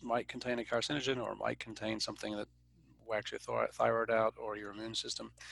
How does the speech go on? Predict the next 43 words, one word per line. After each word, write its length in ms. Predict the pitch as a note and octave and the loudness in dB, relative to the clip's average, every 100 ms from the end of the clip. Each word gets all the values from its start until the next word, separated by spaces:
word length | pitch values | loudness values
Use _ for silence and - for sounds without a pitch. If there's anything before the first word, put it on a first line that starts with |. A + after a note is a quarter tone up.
| - - - - | -12 -12 -14 -8
all 160 | - D#3 | 2 6
of 80 | C#3+ | 6
those 240 | B2+ A2+ | 4 2
are 60 | G2+ | 0
bad, 420 | G2+ G2+ C3+ C#3+ - - - - - - | 4 6 6 4 -2 -16 -20 -20 -20 -10
uh, 300 | - A2+ A2 G#2 | 0 2 2 2
but 200 | A#2 A2+ - | 4 2 2
it 160 | D3+ - | -2 2
doesn't 240 | C#3+ C3 C3+ | 4 4 4
stop 340 | - A2+ G#2 | 4 4 4
us 100 | G#2+ | 0
from 220 | - G2+ G2+ | -2 -4 -6
functioning. 420 | G#2+ - A2 G2+ - - | -6 -6 -8 -12 -18 -12
And 240 | A#2 A2 - | -8 -6 0
even 220 | C3 B2 | 0 2
covid 300 | B2 A#2+ A2 | 0 0 2
nineteen 420 | A2 G#2+ D3+ B2 | 0 0 0 0
doesn't 220 | G#2+ G#2+ | 0 -2
stop 280 | A2 A#2 A2 | -2 0 0
most 240 | A#2+ A#2 - | -2 -6 -4
of 60 | |
the 80 | - | 0
fire 160 | C3 A#2+ | 0 0
services 400 | A2+ G#2+ - - | -4 -6 -6 -8
from 160 | A2 | -8
functioning, 400 | A2+ C#3 - G#2 | -6 -4 -6 -6
right? 160 | G#2 A#2 - - - - - | -6 -6 -10 -12 -12 -14 -10
I 40 | A2+ | -4
mean, 200 | A2 A2 | -2 0
it's 140 | G#2+ | 0
bad, 320 | - A2+ D3 A2+ G2+ | 6 8 8 4 0
but, 180 | G#2 G#2 - - | 0 0 -4 -4
uh, 360 | A2 G#2 G2+ G#2 - | 0 2 0 -4 -6
we 100 | A2 | -2
deal 280 | A2+ C3 A#2 | 4 4 4
with 120 | A2 | 2
it 120 | A#2 - | 0 -2
and 300 | B2 G#2+ G#2+ | -2 -2 -4
we 100 | G2+ | -6
move 220 | G2+ F#2+ | -8 -4
forward, 400 | D3+ B2+ G#2+ - - | 0 0 0 -4 -14
and 240 | A2 G#2+ G#2 | -14 -14 -10
the 260 | G#2+ G#2+ | -6 -6